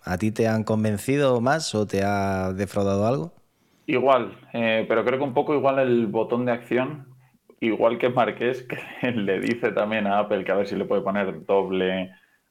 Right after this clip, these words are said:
Speaker 2: doble pulsación o triple y todo, que es, también lo comentamos aquí el,
Speaker 1: Llegará.
Speaker 2: la semana
Speaker 1: Eh,
Speaker 2: pasada.
Speaker 1: eh, segu-,
Speaker 2: Llegará.
Speaker 1: seguro que con la, mm,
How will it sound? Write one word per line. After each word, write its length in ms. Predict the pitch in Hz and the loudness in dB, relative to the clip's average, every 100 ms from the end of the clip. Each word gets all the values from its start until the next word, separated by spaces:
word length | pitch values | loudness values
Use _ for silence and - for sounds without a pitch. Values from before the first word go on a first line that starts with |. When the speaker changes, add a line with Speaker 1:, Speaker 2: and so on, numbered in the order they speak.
| - | -4
Speaker 2:
doble 300 | 101 104 98 | 0 2 0
pulsación 640 | 104 92 90 107 107 104 | -4 -6 -4 2 2 2
o 100 | 95 | 0
triple 360 | 87 107 - 95 | 0 -2 0 -2
y 80 | 90 | 2
todo, 340 | 113 127 - | 2 2 0
que 200 | - 101 | -6 -8
es, 180 | 98 - - | -8 -14 -12
también 220 | 92 92 | -10 -8
lo 80 | 90 | -8
comentamos 460 | 85 92 92 92 90 | -8 -6 -4 -6 -8
aquí 160 | - 90 90 | -8 -4 -2
el, 380 | 90 87 87 - _ | -2 -4 -8 -14 _
Speaker 1:
Llegará. 360 | - 104 104 101 | -2 0 2 0
Speaker 2:
la 300 | 87 90 90 | -2 -6 -6
semana 260 | - 98 98 | -2 0 2
Speaker 1:
Eh, 40 | |
Speaker 2:
pasada. 400 | 98 95 95 113 - | 0 0 -2 -2 -4
Speaker 1:
eh, 320 | - 104 85 | 0 0 0
segu-, 280 | 90 - 101 | 0 2 2
Speaker 2:
Llegará. 180 | 117 - | 2 2
Speaker 1:
seguro 440 | - 104 117 127 | 2 4 4 4
que 160 | 117 113 | 4 2
con 220 | 107 107 | 2 4
la, 400 | 101 98 101 101 - - | 4 4 2 0 -4 -8
mm, 680 | 104 101 90 82 82 58 | -4 -2 -4 -6 -8 -10